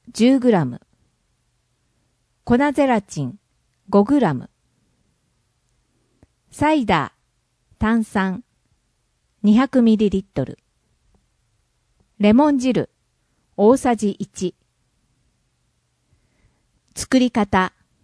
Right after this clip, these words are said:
ヨーグルトゼリー。一。小鍋に牛乳、砂糖を入れ火にかける。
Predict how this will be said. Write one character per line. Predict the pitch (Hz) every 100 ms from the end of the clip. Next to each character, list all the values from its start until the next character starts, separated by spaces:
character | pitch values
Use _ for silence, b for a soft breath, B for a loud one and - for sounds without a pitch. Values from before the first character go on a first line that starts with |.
| _ _ _ _ _ _ _ _ _ _ _ _
ヨ | 220 247
ー | 294
グ | 285
ル | 269
ト | 262
ゼ | 240 220
リ | 170 - _
ー。 | _ _ _ _ _ _ -
一。 | 196 - 202 196 _ _ _ _ _ _ _ _ _ _ _ _ _ _ _ _
小 | - 262
鍋 | 302 262 196
に | 160 170 _ _ _
牛 | 196 214 294 285
乳、 | 262 254 233 - _ _ _
砂 | - 262 214
糖 | - 269 254 - _ _ _ -
を | 269
入 | 262 185
れ | 170 165
火 | 151 302
に | 247
か | 180
け | - 151
る。 | 117